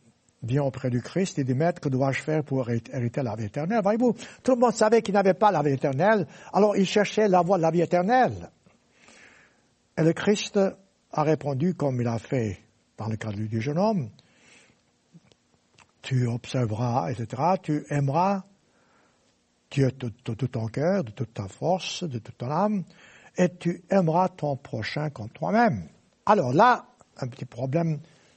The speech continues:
surgit. Alors cet homme-là,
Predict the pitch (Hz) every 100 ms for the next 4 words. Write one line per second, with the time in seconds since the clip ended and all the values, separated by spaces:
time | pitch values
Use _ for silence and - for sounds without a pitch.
0 | _ - 170 143 185 220 107 - _ _
1 | _ - _ _ _ _ _ - 175 156
2 | 185 170 180 170 214 214 -